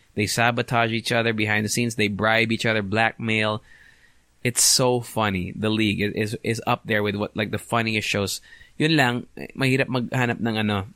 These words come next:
ng stream or, or a copy. Even Special Agent John wouldn't be able to track you down if you found <laughs> one. It's, ang hirap, hirap hanapin eh. It's hard to find that shit online. But if you can,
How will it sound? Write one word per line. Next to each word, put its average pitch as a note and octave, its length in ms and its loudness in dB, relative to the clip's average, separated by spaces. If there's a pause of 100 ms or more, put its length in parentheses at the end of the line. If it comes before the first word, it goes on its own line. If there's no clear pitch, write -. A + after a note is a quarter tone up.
(120)
ng G2+ 160 -2
stream A#2+ 680 0
or, G2+ 260 0
or G2+ 340 0
a - 160 -4
copy. G#2 760 0
Even C#3+ 300 2
Special C3+ 340 0
Agent A2+ 300 0
John G#2+ 400 0
wouldn't G#2+ 220 0
be G#2 80 2
able G2 160 -4
to G2+ 240 -4 (540)
track A#2 320 -2
you A#2 60 0
down G#2+ 300 0
if G2 120 -4
you G2+ 60 -2
found G2+ 320 0
<laughs> - 220 -4
one. - 220 2
It's, E3 220 0 (220)
ang F#3 120 2
hirap, A3 300 4
hirap G3 220 2
hanapin G3+ 480 2
eh. B2+ 120 2 (160)
It's - 160 -2
hard G3+ 180 2
to F3+ 80 -2
find D3+ 280 2
that A2+ 120 2
shit - 240 -4
online. G#2 480 -2 (1120)
But C3 140 2
if A#2+ 80 -2
you A#2+ 80 2
can, A2+ 400 2